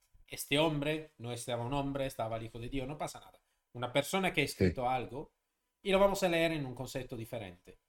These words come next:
Speaker 1: ¿no? En un concepto
Speaker 2: Sí, sí.
Speaker 1: de lo que realmente
Speaker 2: Ujú.
Speaker 1: es el mensaje, lo que nosotros vamos a interpretar como mensaje.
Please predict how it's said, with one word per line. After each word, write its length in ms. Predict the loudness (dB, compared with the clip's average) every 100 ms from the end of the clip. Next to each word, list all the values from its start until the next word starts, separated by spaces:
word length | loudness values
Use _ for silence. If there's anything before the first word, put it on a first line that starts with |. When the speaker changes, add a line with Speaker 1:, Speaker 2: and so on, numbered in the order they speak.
| _
Speaker 1:
¿no? 280 | -12 -12 -14 _ _
En 140 | -4
un 80 | -2
concepto 680 | 0 -2 0 0 0 0 6
Speaker 2:
Sí, 100 | 10 10 8 -2 _
sí. 340 | 8 8 8 2 _
Speaker 1:
de 260 | 0 2
lo 220 | 4 2 4
que 140 | 4
realmente 460 | 6 4 4 4 4
Speaker 2:
Ujú. 240 | 4 4
Speaker 1:
es 140 | 0 -4
el 100 | -8
mensaje, 480 | -4 -2 -2 -2 -8
lo 100 | -8
que 100 | -8
nosotros 360 | -6 -6 -6 -6
vamos 240 | -8 -8
a 40 |
interpretar 760 | -8 -6 -8 -6 -2 0 0 0
como 160 | -8 -8
mensaje. 380 | -10 -10 -10